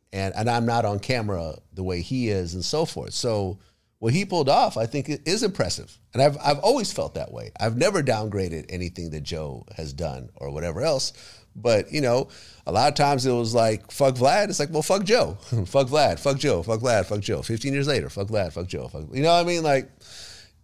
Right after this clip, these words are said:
it hasn't gained anything for either one of us. You know, yeah, we might go viral for a day or whatever, but that doesn't really put money in our pockets long term. Like, it just is what it is. And, you know,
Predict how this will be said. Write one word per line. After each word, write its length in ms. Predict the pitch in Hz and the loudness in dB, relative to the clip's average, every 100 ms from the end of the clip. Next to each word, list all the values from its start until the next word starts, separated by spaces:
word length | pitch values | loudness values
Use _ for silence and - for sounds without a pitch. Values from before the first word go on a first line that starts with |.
| - | 0
it 80 | |
hasn't 340 | 127 185 151 113 | 2 2 2 2
gained 320 | 120 147 123 | 2 2 2
anything 360 | 107 135 117 98 | 2 0 0 -4
for 100 | 90 | -2
either 180 | 95 | -2
one 160 | 80 120 | -2 -2
of 100 | 92 | -2
us. 340 | 101 - - - _ | -2 -4 -8 -14 _
You 80 | 104 | -4
know, 60 | |
yeah, 220 | 110 143 | 0 0
we 80 | 127 | 2
might 180 | 117 113 | 0 0
go 140 | 113 | 0
viral 360 | 85 82 98 92 | 2 2 2 0
for 100 | 101 | -2
a 80 | 90 | -4
day 180 | 87 87 | -2 -2
or 80 | 85 | -4
whatever, 400 | 76 92 85 82 | -2 -4 -4 -6
but 240 | 78 82 - _ _ _ _ 62 69 | -6 -8 -10 _ _ _ _ -20 -10
that 140 | 92 | -8
doesn't 240 | 107 85 65 _ _ | -6 -8 -10 _ _
really 220 | 90 85 87 | -10 -8 -8
put 160 | - | -8
money 180 | 69 80 | -8 -8
in 80 | 65 | -8
our 100 | 60 | -6
pockets 560 | 73 73 - 80 - - | -4 -4 -4 -8 -8 -6
long 200 | 71 69 | -8 -8
term. 360 | - 92 82 98 - | -6 -6 -8 -12 -14
Like, 140 | 87 98 | -10 -8
it 80 | |
just 200 | 110 120 | -4 -4
is 160 | 135 143 | -2 -2
what 140 | 143 151 | -2 -2
it 80 | |
is. 220 | 226 76 - | -2 -4 -4
And, 200 | 120 143 | -2 0
you 60 | 196 | 4
know, 200 | 165 | 2